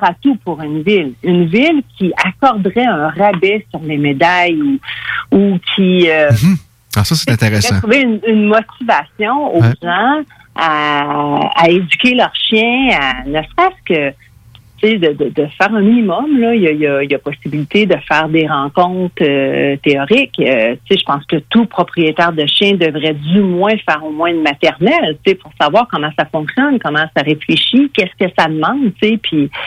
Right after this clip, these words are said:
Speaker 1: euh, fait que ça, ça serait, ça serait l'idéal déjà, tu sais, d'y aller plus vers la prévention que, que d'après, euh, essayer de, de mettre des règlements, puis des amendes, puis,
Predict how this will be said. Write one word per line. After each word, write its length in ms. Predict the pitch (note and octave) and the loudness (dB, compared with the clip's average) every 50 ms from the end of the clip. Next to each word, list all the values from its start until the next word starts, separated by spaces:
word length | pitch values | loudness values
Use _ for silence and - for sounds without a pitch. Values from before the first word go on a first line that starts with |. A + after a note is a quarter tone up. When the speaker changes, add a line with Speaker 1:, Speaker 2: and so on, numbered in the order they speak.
| - - - - - - - - - - - | -6 -6 -6 -6 -6 -6 -6 -8 -6 0 2
Speaker 1:
euh, 560 | E3 D#3+ D#3 D3+ D3 C#3+ C#3+ C#3 C#3 C#3 C#3 - - - - - _ - | 2 4 4 2 0 -2 -2 -2 0 -2 -2 -6 -8 -16 -20 -20 _ -12
fait 80 | - - | -12 -12
que 80 | - - - | -12 -2 0
ça, 100 | A#3+ A3+ - | 0 0 0
ça 100 | - - - - - | -4 -8 -8 -8 -12
serait, 400 | - - E3+ F3 F#3 E3 D3+ D#3 - - | -4 -2 0 0 0 0 -2 -4 -6 -6
ça 100 | - - | -6 -6
serait 220 | - - - D3+ | -6 -4 -2 0
l'idéal 580 | D#3 D#3 D#3 D3+ D#3+ E3 G3 A#3 A#3+ G#3 E3 C#3+ | 2 2 2 2 4 4 2 2 2 0 -2 0
déjà, 400 | C#3+ D#3 D3+ C#3+ D3+ F#3 F#3 E3 - - - | 0 0 0 2 0 -2 -4 -4 -8 -6 -2
tu 80 | E3+ F3+ | 0 0
sais, 40 | E3+ | 2
d'y 120 | D#3+ E3 | 2 0
aller 440 | C#3 C#3 D3+ E3 F3+ F#3 F3 D#3 B2+ - - - | 0 0 0 0 2 2 0 0 -2 -8 -14 -4
plus 240 | - F3 E3+ E3 - E3 | -2 -2 -2 -2 -2 -2
vers 140 | D#3 D3 D3 | -2 0 0
la 140 | D3 C#3+ D3 | -2 -4 -4
prévention 760 | - - D#3 D3+ D3 C#3+ C#3+ C#3+ C#3+ - - F#3+ F#3+ G3 F#3+ F3+ | -4 -4 -4 -2 0 -2 -2 -4 -6 -4 -4 -2 0 0 -2 -2
que, 560 | - - D#3+ D3+ D3 C#3+ C#3+ C#3+ C#3 C#3 C3+ - | -2 0 0 0 2 2 0 0 0 -2 -4 -4
que 100 | - - D3 | -2 0 2
d'après, 580 | C3 C3+ - - - - F3 E3+ E3+ F3 F3 | 2 0 0 -2 -4 0 2 2 2 2 0
euh, 600 | D#3+ D3 C#3+ D3 D3 _ - - _ - - - F3 | 0 -2 -4 -4 -6 _ -14 -20 _ -16 -2 -2 0
essayer 400 | D#3+ - - D#3+ E3 F3 F3+ E3+ | 0 2 0 2 2 2 0 2
de, 160 | D#3+ D#3 C#3+ | 0 0 0
de 180 | C#3+ D#3 D3+ D3 | 2 0 0 0
mettre 200 | D#3 D#3 D3 D3+ | 0 -2 -2 -2
des 120 | D#3 C#3+ | -2 -2
règlements, 720 | C#3 D3+ C#3+ D3 D3 C#3 C#3+ C#3 D3 D#3+ E3 E3 E3 E3 - | 0 -2 -2 -2 -2 -4 -2 -2 -2 0 0 0 -2 -2 -4
puis 100 | - D#3 | -2 0
des 160 | C#3+ C#3+ C3 D3 | 0 0 0 -2
amendes, 560 | C3 C3+ C3+ C3+ C#3 D3+ E3 E3 D#3+ D#3 D3+ | -2 -2 -2 -2 -2 -2 -4 -4 -6 -8 -10
puis, 360 | - - - - D#3 D3 C#3+ | -12 -10 -6 -4 0 0 0